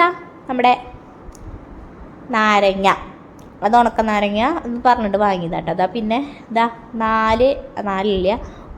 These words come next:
മൂന്ന് പച്ചമുളക് അവിടെ ഇവിടെയൊക്കെ കുത്തിയിട്ട് വെച്ച് കൊടുത്തിട്ടുണ്ട്. എന്താ സംഭവം എന്ന് എനിക്കൊന്നും അറിയാൻ പാടില്ല ട്ടോ. ഞാൻ കുഴിമന്തി ഞാൻ ഉണ്ടാക്കിയിട്ടില്ല. ഇവിടുത്തെ കുഴിമന്തി ഉണ്ടാക്കാറ് ചേട്ടനാണ്. ഇത് കുഴിമന്തി അല്ല, ഇത് കുക്കർ മന്തിയാന്ന്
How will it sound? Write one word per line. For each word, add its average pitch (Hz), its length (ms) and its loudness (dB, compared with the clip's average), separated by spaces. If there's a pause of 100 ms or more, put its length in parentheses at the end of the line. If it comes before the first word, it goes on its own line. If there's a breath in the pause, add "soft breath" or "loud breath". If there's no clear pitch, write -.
മൂന്ന് 339 420 4
പച്ചമുളക് 277 580 4
അവിടെ 240 220 4
ഇവിടെയൊക്കെ 240 340 2
കുത്തിയിട്ട് 220 400 0
വെച്ച് 226 200 0
കൊടുത്തിട്ടുണ്ട്. 196 440 -2 (100)
എന്താ 233 160 0 (120)
സംഭവം 262 300 2
എന്ന് 247 120 -4
എനിക്കൊന്നും 233 340 -4
അറിയാൻ 196 260 -4
പാടില്ല 185 360 -2
ട്ടോ. 196 80 -4 (100)
ഞാൻ 262 120 0 (100)
കുഴിമന്തി 226 480 0
ഞാൻ 226 220 0
ഉണ്ടാക്കിയിട്ടില്ല. 190 640 -2 (1000 loud breath)
ഇവിടുത്തെ 262 320 0
കുഴിമന്തി 254 500 2
ഉണ്ടാക്കാറ് 226 540 0
ചേട്ടനാണ്. 190 420 0 (260)
ഇത് 226 180 -2
കുഴിമന്തി 277 460 4
അല്ല, 277 160 6
ഇത് 277 120 4
കുക്കർ 311 320 4
മന്തിയാന്ന് 277 380 4